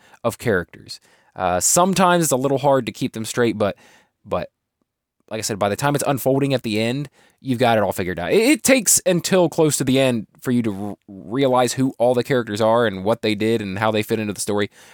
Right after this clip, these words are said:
But as Jack is figuring it out in his head, you know who is who. So it works out by the end. It gives you plenty of time in this story to figure everything out.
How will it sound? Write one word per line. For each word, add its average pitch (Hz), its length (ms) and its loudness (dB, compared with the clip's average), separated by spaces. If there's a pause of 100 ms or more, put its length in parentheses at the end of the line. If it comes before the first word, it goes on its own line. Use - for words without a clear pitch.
But 131 160 0
as 160 400 2
Jack 135 420 2
is - 160 -4
figuring 117 360 -2
it 107 100 -2
out 107 180 2
in 98 60 -8
his 90 140 -8
head, 151 400 0 (800)
you 151 560 0
know 131 300 4
who 110 220 0
is 90 160 -4
who. 71 280 -10
So 110 220 -2
it 101 200 0
works 113 300 -2
out 98 160 0
by 98 140 0
the 92 180 -6
end. 87 200 -8
It 69 240 -10
gives 104 220 -8
you 98 60 -8
plenty 107 320 -6
of 92 60 -6
time 90 260 -6
in 80 60 -10
this 78 140 -10
story 76 260 -10
to - 100 -20
figure 73 280 -12
everything 69 340 -16
out. - 180 -20